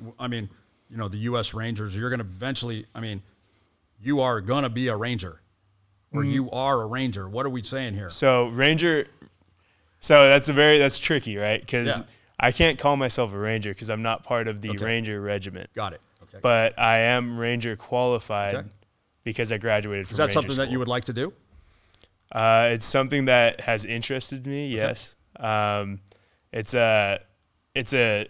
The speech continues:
Speaker 2: avenue that as an officer I can choose to take,
Speaker 1: Mm-hmm.
Speaker 2: uh, depending on family circumstances
Speaker 1: Okay.
Speaker 2: and th-, how
Speaker 1: Okay.
Speaker 2: things go in the personal life.
Speaker 1: Was there ever a moment, Zach, where you,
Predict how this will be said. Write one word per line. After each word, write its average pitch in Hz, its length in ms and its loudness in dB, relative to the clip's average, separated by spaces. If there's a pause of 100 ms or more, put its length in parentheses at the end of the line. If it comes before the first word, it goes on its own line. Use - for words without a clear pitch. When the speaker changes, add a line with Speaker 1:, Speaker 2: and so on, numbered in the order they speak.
Speaker 2:
avenue 131 480 2
that 123 180 2
as 110 160 -2
an 110 80 -8
officer 110 480 -4
I 104 80 -4
can 98 400 -12 (540)
choose 117 260 -4
to 107 120 -10
take, 117 640 -6
Speaker 1:
Mm-hmm. 117 260 -16
Speaker 2:
uh, 95 420 -4 (1040)
depending 110 440 -4
on 101 220 -2
family 104 340 -6
circumstances 110 880 -10
Speaker 1:
Okay. 104 60 -10
Speaker 2:
and 95 260 -14
th-, - 160 -18
how 110 100 -8
Speaker 1:
Okay. 95 100 -12
Speaker 2:
things 101 200 -14
go 98 260 -10 (300)
in 101 200 -16
the 98 120 -16 (200)
personal 107 360 -10
life. 95 360 -16 (220)
Speaker 1:
Was 127 120 -10
there 139 160 0
ever 156 160 0
a 131 60 -2
moment, 131 440 -4
Zach, 135 360 -4
where 120 120 -6
you, 113 240 -8